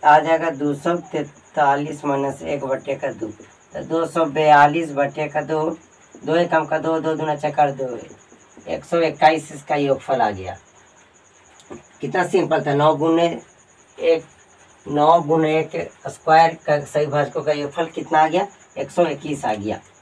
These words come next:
कितना आ गया, एक सौ इक्कीस आ गया। देखिए क्या किए,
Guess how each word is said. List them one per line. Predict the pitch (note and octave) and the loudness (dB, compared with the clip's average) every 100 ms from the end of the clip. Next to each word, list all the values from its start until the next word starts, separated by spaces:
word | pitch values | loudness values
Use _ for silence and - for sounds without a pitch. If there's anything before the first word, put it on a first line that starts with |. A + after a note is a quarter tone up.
| _ - | _ -14
कितना | C#3+ D3 D#3 | -10 0 4
आ | D3+ | 4
गया, | D#3 - | 2 -2
एक | C3 C#3 - | -2 -8 -4
सौ | E3+ C3 - | -2 -2 -6
इक्कीस | D#3 - C#3+ C3+ | -12 -8 -8 -4
आ | A2+ | -4
गया। | G2 G2 | -4 -8
देखिए | G2 C#3 C#3+ D#3+ F#3 _ _ _ _ _ _ _ _ _ _ _ _ | -6 -8 -4 -6 -6 _ _ _ _ _ _ _ _ _ _ _ _
क्या | D3+ D#3+ | 2 2
किए, | D#3+ C3+ | 2 -4